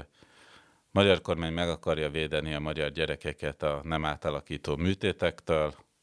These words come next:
és ez brüsszeli bürokratáknak nagyon nem tetszik,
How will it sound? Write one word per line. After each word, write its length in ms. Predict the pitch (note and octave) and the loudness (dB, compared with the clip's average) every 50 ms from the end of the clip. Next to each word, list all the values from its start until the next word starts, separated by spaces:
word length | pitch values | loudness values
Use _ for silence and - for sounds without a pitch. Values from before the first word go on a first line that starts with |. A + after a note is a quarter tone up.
| _ _ _ _ _ _ _ _ _ - - - - - - - - - _ _ _ _ _ | _ _ _ _ _ _ _ _ _ -20 -20 -20 -20 -20 -20 -20 -20 -20 _ _ _ _ _
és 300 | - D2 D2 C#2 - - | -2 0 0 0 2 0
ez 440 | D#2 D2 C#2+ C#2 - - - - - _ _ _ _ _ _ _ _ _ _ _ _ _ _ _ _ _ _ _ - | 0 -2 -2 -4 -8 -12 -14 -16 -18 _ _ _ _ _ _ _ _ _ _ _ _ _ _ _ _ _ _ _ -12
brüsszeli 560 | E2+ D#2+ E2 F2 D#2+ - - - E2+ C#2+ D2 | -4 0 2 2 2 2 2 2 2 0 0
bürokratáknak 800 | C#2+ D2+ D2 D#2 C#2+ - - D2+ D2 - D2+ D2 C#2 D#2 C#2+ B1+ | -4 -2 -2 -2 -2 -2 -4 -2 0 0 0 0 -2 -6 -6 0
nagyon 300 | D#2+ D#2 D2+ D2 C#2+ C#2 | 0 0 2 0 -2 -2
nem 200 | D2 E2+ F#2+ F#2+ | -2 -2 -2 0
tetszik, 720 | - - F2+ E2 - - - F2 D2+ - - - - - | 2 2 2 2 0 -4 -4 -4 -6 -6 -8 -16 -20 -20